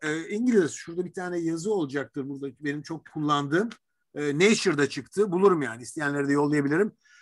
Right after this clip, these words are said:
E, "Artık Çin ve Rus aşısına güvenme zamanı geldi mi?" sorusu çıkıyor ortaya. Bunların çok ticari savaşlar olduğu, burada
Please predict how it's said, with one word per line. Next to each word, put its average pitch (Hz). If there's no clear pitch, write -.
E, 156
"Artık 175
Çin 226
ve 185
Rus 190
aşısına 175
güvenme 170
zamanı 151
geldi 208
mi?" 208
sorusu 113
çıkıyor 107
ortaya. -
Bunların 165
çok 165
ticari 147
savaşlar 147
olduğu, 120
burada 151